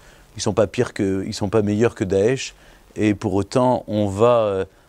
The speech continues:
on va, on va s'incliner devant le roi d'Arabie Saoudite parce qu'il est, il est notre allié, mais, euh, on combat l'État islamique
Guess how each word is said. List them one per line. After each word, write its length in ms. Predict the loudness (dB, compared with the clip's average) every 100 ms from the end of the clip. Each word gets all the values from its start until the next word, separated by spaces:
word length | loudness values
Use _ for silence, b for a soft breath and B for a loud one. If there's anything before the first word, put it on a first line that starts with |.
| b -8
on 140 | -4
va, 180 | 0 0
on 120 | 2
va 100 | 0
s'incliner 580 | 0 -4 -4 -6 -2 0
devant 200 | 0 -2
le 80 | 2
roi 140 | 2
d'Arabie 300 | 2 0 -4
Saoudite 400 | -6 -6 -6 -8
parce 220 | -8 -8
qu'il 300 | -8 -8 -2
est, 100 | -2 -4 b -12
il 100 | -2
est 60 | 0
notre 280 | 0 0 -2
allié, 400 | 0 0 0 0
mais, 380 | -2 -2 0
euh, 100 | -2 -4 b b -16 -8
on 100 | -6
combat 400 | -4 0 2 2
l'État 260 | 2 -4
islamique 640 | -4 -4 -6 -2 -2 -4